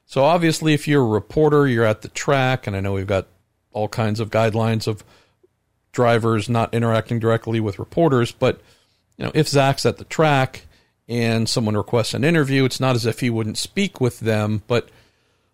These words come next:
on the subject of how is your future looking, which is the very blunt thing I was asking, he said, "I'm, I'm just gonna politely not do that because I, this is just not a good time for me to be seen or heard of in print."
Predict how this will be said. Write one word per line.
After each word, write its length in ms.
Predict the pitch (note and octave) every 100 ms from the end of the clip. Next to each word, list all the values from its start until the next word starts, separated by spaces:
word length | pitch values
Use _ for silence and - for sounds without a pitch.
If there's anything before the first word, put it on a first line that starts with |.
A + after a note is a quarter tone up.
| _
on 200 | D3 D#3
the 60 | C3+
subject 640 | - D3 C#3+ D3 C3+ -
of 300 | - B2 A#2+
how 340 | G2+ C3+ C#3 C#3+
is 160 | B2
your 120 | A#2+ A#2+
future 460 | - D#3+ D#3 C#3+
looking, 520 | A2+ G#2+ - G2+ A2+ C3+
which 220 | - F#2+ F#2+
is 140 | F#2 F#2 _ _ _ -
the 120 | G2+
very 240 | G2+ G#2
blunt 340 | G2+ G#2+ A2 -
thing 200 | A#2 G#2+
I 100 | G#2
was 160 | G#2+
asking, 580 | A2 B2+ B2+ - A2 G#2+ - _ _ _ _
he 160 | -
said, 260 | D3 E3 D#3
"I'm, 480 | D3+ E3+ F3+ F#3 B2+
I'm 180 | D#3 E3+
just 180 | E3+
gonna 160 | F#3 E3+
politely 720 | - D#3 D#3 D3+ D#3+ E3 D3+
not 340 | C#3 D3+ C3
do 180 | A#2+ C3
that 400 | B2+ C#3+ - - - _ _
because 760 | A#2 G#2+ A#2 A#2 A2+ G2+ - -
I, 460 | A2 A#2 A#2+ B2+ B2 - _ _ _ _ _ _ - _ _ -
this 180 | -
is 80 | A#2
just 220 | - A#2+
not 180 | B2 B2
a 40 | A#2+
good 220 | A#2 A#2
time 340 | B2 A2+ A2
for 200 | - A2
me 180 | A2+ A#2
to 80 | G#2+
be 160 | A2+
seen 480 | G#2+ - B2 A#2+ A#2
or 200 | A2 A2
heard 240 | A2+ A2+ A2
of 260 | G#2 G2+
in 180 | G2+ G2+
print." 540 | - - F#2 - -